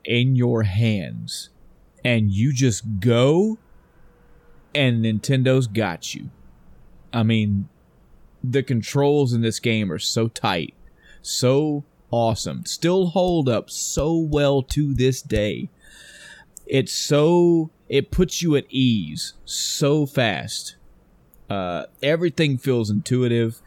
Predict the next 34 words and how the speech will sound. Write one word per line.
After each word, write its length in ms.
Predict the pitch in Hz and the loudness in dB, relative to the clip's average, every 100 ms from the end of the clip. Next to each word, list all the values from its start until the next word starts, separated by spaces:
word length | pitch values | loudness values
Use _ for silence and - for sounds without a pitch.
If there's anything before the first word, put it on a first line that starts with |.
| - - - - | -20 -20 -18 -4
They 140 | 113 | -2
give 240 | 101 117 110 | 0 0 0
you 100 | 107 | 0
little 240 | 135 156 | 0 -2
tips 360 | 135 156 147 - | -2 0 0 -4
to 100 | 113 | -12
teach 340 | - 135 127 | -4 -2 0
you 120 | 127 | -2
how 80 | 123 | 0
to 40 | 110 | 0
do 200 | 107 113 | 0 2
all 180 | 135 | 2
the 80 | 131 | 2
other 140 | 123 117 | 0 0
things 440 | 131 127 127 110 | 0 2 0 0
like 240 | 110 98 | -2 0
double 280 | 95 123 127 | 0 2 0
jumping 480 | 107 120 110 120 110 | 0 0 0 -2 -4
and 120 | 92 | -6
triple 300 | - 123 120 | -4 -4 -4
jumping 460 | 107 120 117 117 95 | -2 -2 -2 -4 -4
or 180 | 110 104 | -4 -4
triple 380 | - 131 117 | -4 -4 -4
flip 280 | 107 135 127 | -4 -2 -4
jumping. 600 | 117 123 117 120 113 117 - - - - - - - _ | -2 -2 -2 -4 -4 -6 -12 -20 -20 -20 -20 -20 -20 _
Uh, 520 | - 104 104 95 92 98 _ _ _ _ _ _ _ - _ - - - - - | -6 -4 -4 -4 -6 -8 _ _ _ _ _ _ _ -20 _ -20 -20 -20 -16 -8
I 100 | 139 | -2
mean, 160 | 139 135 | 0 2
even 220 | 147 170 | 2 2
the 80 | 151 | 2
water 420 | 120 110 127 123 110 | 2 2 2 2 -2
controls. 840 | 107 95 110 101 87 78 - - | -2 -4 -2 -2 -4 -6 -10 -10
You 220 | 117 107 113 | -4 0 2
have 220 | 143 | 2